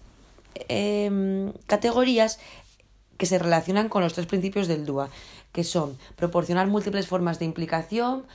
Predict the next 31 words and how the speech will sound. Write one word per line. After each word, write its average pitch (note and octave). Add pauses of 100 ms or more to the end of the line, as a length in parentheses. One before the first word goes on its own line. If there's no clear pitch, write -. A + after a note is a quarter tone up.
(140)
proporcionar E3+
múltiples E3
formas F3
de E3
representación F3+ (320)
y G3
proporcionar F#3+
múltiples F#3+
formas E3
de E3
expresión G#3
y F#3
acción, D#3+
que F3
es F3
donde G3
me E3
voy D#3+
a E3+
quedar F#3+
yo E3+
ahora. D#3 (320)
Y C#4+
aquí C4 (140)
estamos G#3+
hablando G#3
de F3+ (140)
que G#3+ (380)
el, F#3+
el F#3
alumnado G3